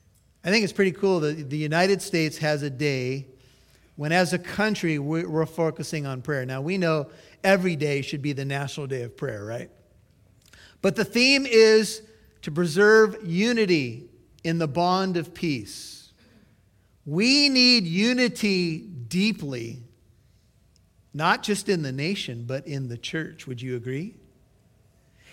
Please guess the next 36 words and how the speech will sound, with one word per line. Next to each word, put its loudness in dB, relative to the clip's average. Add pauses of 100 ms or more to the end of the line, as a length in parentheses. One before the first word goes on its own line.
If 4
the 4
church 2
could 4 (260)
come 2
together 2 (880)
and 6
be 2
unified 4
around 4
the 4
truths 0
of -2
the -4
faith 0 (680)
and 6
try 6
to 10
win 4
cities 2
for 0
the 2
sake 4
of -2
the 2
greater 4
kingdom, 0
if -2
it -6
could -2
be 4
about 2
the -4
kingdom -4
of -2
God, 4